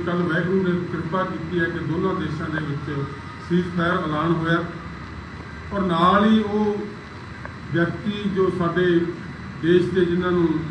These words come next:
ਗੋਲੀਆਂ ਮਾਰ ਕੇ ਪੁਲਵਾਮਾ ਦੇ ਵਿੱਚ ਮਾਰ ਦਿੱਤਾ ਗਿਆ ਸੀ, ਉਹਨਾਂ ਦੀ ਆਤਮਿਕ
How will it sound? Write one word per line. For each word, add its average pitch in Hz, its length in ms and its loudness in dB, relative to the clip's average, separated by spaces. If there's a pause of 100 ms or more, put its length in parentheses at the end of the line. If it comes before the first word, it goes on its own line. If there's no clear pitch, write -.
(600)
ਗੋਲੀਆਂ 180 360 4
ਮਾਰ 175 300 4
ਕੇ 185 80 0
ਪੁਲਵਾਮਾ 170 580 0
ਦੇ 180 80 4
ਵਿੱਚ 165 360 0 (680)
ਮਾਰ 156 260 2
ਦਿੱਤਾ 180 280 0
ਗਿਆ 170 200 2 (120)
ਸੀ, 175 160 2 (540)
ਉਹਨਾਂ 220 240 4
ਦੀ 214 160 0
ਆਤਮਿਕ 175 340 0